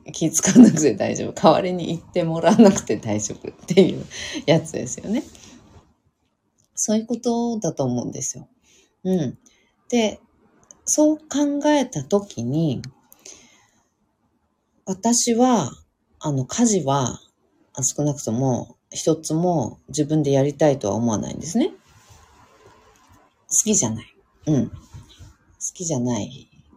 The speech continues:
ですし、あと気が進まない飲み会とかも全然行きたくないし、断るし、うん、気が進まないとか嫌だなんてことはも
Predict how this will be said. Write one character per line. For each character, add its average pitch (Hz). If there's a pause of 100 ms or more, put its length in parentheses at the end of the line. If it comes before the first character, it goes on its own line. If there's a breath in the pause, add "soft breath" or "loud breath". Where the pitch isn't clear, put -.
(260)
で 117
す -
し、 196 (260)
あ 170
と -
気 -
が 226
進 240
ま 214
な 202
い 190
飲 165
み 160
会 143 (880 soft breath)
と -
か - (1400)
も 233 (440)
全 131
然 123
行 110
き -
た 120
く 110
な 101
い 85
し、 - (840)
断 123
る -
し、 175 (2500)
う 160
ん、 131
気 -
が 285
進 330
ま 339
な 339
い 320
と 254
か 160
嫌 196
だ 381
な 359
ん 294
て 247
こ 202
と 185
は 139
も 143